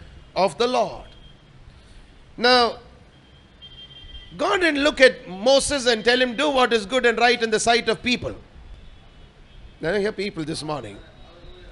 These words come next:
There's a lot of things I can do which is good and right in the sight of people, which may not be good and right in the sight of God. I want you to come with a highlighter, please.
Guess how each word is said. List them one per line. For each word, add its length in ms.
There's 180
a 60
lot 240
of 140
things 240
I 80
can 220
do 140
which 160
is 120
good 200
and 120
right 240
in 80
the 120
sight 260
of 140
people, 360
which 220
may 200
not 240
be 100
good 220
and 100
right 240
in 100
the 100
sight 260
of 140
God. 280
I 80
want 180
you 60
to 180
come 160
with 100
a 80
highlighter, 480
please. 420